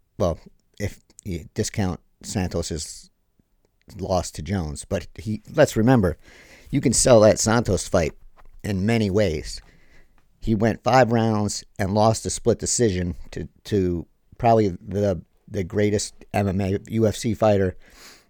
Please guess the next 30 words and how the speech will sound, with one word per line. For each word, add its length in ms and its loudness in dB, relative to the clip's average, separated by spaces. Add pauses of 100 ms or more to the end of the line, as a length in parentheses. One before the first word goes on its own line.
(100)
of 120 -2
all 160 4
time, 480 2 (560)
and 120 -2
he 100 -2
did 280 0
it 180 0 (240)
on 300 -6 (540)
two 200 -2
shredded 480 0
legs, 540 -2 (880)
and 120 0
he 80 -2
still 580 0
almost 460 -2
won. 320 -2 (500)
So 360 0 (1160)
you 140 -6
could 160 -4
sell 220 2
the 120 0
hell 480 4
out 160 0
of 80 -2
that 160 -6
fight 220 -4
if 100 -10
you 100 -8
wanted 280 -2
to. 220 -8